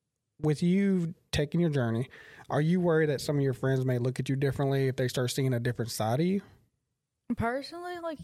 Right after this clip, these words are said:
Speaker 2: yes, just 'cause most of my friends, like, know what I've gone through.
Speaker 1: Mm-hmm.
Speaker 2: So they know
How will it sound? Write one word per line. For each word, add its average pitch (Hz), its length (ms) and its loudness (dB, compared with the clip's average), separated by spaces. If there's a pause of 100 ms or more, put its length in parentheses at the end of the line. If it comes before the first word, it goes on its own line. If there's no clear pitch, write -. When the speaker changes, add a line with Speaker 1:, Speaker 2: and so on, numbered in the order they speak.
Speaker 2:
yes, 254 640 -2 (220)
just 262 240 -2
'cause 247 180 -2
most 220 260 0
of 247 60 -6
my 226 100 -4
friends, 220 220 -4
like, 208 160 -6
know 196 240 0
what 202 120 -2
I've 190 220 -6
gone 185 300 -4
through. 233 420 -2
Speaker 1:
Mm-hmm. 110 220 -2 (560)
Speaker 2:
So 240 160 -2
they 240 180 -4
know 226 720 -2